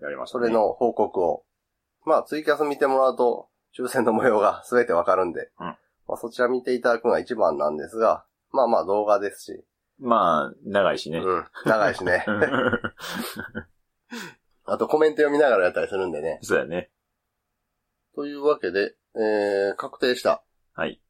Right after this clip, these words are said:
Speaker 2: ジーティー六一レーサーさんを紹介していきたいと思います。まずは予選一組。この組は、えー、初参加の方と、
Speaker 1: うん。
Speaker 2: ビーツー級、ビーワン級の方が中心の組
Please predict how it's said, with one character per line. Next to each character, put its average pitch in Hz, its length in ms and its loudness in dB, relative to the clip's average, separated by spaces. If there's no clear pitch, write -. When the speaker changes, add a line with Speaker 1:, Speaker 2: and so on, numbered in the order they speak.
Speaker 2:
ジ - 120 -8
ー 120 60 -8
テ 139 60 -2
ィ 120 40 2
ー - 20 4
六 95 180 0
一 92 140 -4
レ 101 120 2
ー 90 40 -2
サ 76 140 0
ー - 60 -10
さ 85 80 -2
ん 113 140 4
を 110 60 0
紹 95 240 -4
介 92 180 2
し - 60 -14
て 95 80 -4
い 87 40 -10
き - 20 -10
た 82 100 -2
い 78 40 -4
と 87 60 -8
思 101 160 0
い 104 40 0
ま 101 260 2
す。 - 160 -20
ま 135 120 0
ず 127 80 -2
は 101 60 4
予 104 80 0
選 123 180 0
一 117 120 -6
組。 87 280 -4
こ 147 220 0
の 156 200 4
組 127 400 -4
は、 85 380 2
え 104 140 -2
ー、 - 20 -4
初 135 220 -2
参 156 200 2
加 87 100 2
の 76 100 -2
方 - 280 -2
と、 127 380 0
Speaker 1:
う 107 60 -12
ん。 80 180 -10
Speaker 2:
ビ 120 380 -4
ー - 80 -20
ツ 110 300 -2
ー - 20 -20
級、 104 240 -2
ビ 113 180 0
ー 127 40 4
ワ 110 160 4
ン 101 120 -6
級 87 300 -6
の 143 140 0
方 135 220 0
が 143 140 2
中 95 220 -2
心 80 180 -12
の 73 120 -6
組 - 300 -12